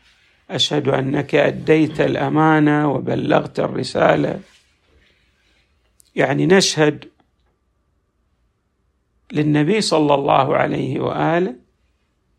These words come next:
أنه أدى ما ائتمنه الله تبارك وتعالى عليه من الوحي إلى الخلق،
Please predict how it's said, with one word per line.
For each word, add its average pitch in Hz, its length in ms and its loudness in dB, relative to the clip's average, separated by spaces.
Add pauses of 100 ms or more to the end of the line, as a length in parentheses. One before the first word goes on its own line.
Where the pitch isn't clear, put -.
(520)
أنه 147 600 0 (1200)
أدى 175 480 2
ما 151 180 -2
ائتمنه 160 580 0
الله 135 280 2
تبارك 139 560 0
وتعالى 147 640 -4
عليه 185 640 2 (880)
من 160 160 -2
الوحي 196 640 -2 (760)
إلى 156 220 2
الخلق، 143 720 -2